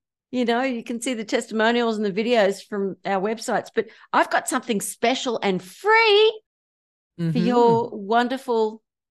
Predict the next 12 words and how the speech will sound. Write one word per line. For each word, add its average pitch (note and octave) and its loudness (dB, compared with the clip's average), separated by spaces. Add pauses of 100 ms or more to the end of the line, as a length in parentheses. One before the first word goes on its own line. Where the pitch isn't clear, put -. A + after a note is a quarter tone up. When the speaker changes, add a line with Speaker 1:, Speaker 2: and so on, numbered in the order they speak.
(200)
Speaker 1:
fans, A#3 0
listeners, A#3 -6
watchers, A3+ -6
viewers, A#3 0 (420)
the A3 -2
lovers A#3 0 (180)
of A3+ 0
Stephanie A3+ -6
James, A3+ -6 (600)
<laughs> - -4
including A3+ -2
me. A3+ -2